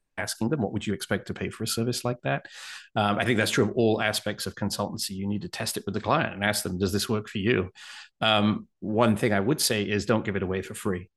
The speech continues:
Uh, this is, should be value-based pricing. If you understand the value that you can create for your client, then ask for your fair share of that value. And if the client doesn't appreciate the value enough to offer you or to, or to, to, you know, to pay that, that fee for, for your work,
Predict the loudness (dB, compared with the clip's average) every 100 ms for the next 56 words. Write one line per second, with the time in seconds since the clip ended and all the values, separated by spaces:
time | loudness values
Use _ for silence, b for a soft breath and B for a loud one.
0 | _ -2 0 0 0 4 4 4 2 4
1 | 4 4 2 4 2 0 -4 -4 -4 -4
2 | -2 -2 -2 4 4 4 2 2 2 0
3 | -2 -2 -2 -2 -2 -2 -4 -6 -12 -8
4 | -8 -4 -4 -4 -2 0 2 4 4 2
5 | -4 B B _ -2 0 0 0 -2 -2
6 | 0 0 0 -2 -2 -2 -2 -4 -6 -8
7 | -8 -2 -2 -2 -6 -10 _ -4 -4 -4
8 | -6 -2 4 4 4 0 -10 B B B
9 | _ 0 4 6 4 2 2 2 4 2
10 | 2 2 2 4 0 2 0 0 -8 -4
11 | -4 -2 0 2 2 -2 -6 -6 -8 -6
12 | -6 -6 -2 -4 -4 _ _ -8 -6 -6
13 | -8 0 2 2 0 -4 -8 -6 0 0
14 | 0 -2 -6 -4 -2 -2 2 2 0